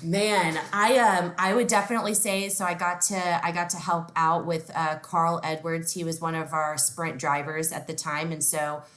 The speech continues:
Speaker 2: um, I actually got to do the Coca-Cola, uh, six hundred race, which is the largest race,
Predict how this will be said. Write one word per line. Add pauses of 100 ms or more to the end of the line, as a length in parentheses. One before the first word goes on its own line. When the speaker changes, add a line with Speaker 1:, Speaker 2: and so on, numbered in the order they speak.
(200)
Speaker 2:
um,
I
actually
got
to
do
the
Coca-Cola,
uh,
six
hundred
race,
which
is
the
largest
race,